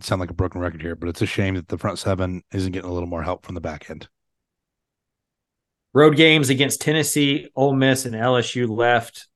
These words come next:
Speaker 2: Um, home schedule's looking pretty good. South Carolina, Mississippi State, A C U.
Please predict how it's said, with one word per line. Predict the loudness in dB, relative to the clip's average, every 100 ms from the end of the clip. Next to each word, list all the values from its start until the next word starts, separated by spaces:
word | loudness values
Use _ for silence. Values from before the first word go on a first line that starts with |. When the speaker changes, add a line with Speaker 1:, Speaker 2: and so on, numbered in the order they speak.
| _
Speaker 2:
Um, | -14 -10 -8 -8 -2
home | 4 6
schedule's | 6 4 4 4 2 0 -6
looking | -4 0 2
pretty | 2 6
good. | 8 8 6
South | 4 4 4
Carolina, | 4 6 6 4 2
Mississippi | 0 -4 -6 -2 -2
State, | 2 6 6 4 0
A | 0 0
C | 0 2
U. | 6 8 6 4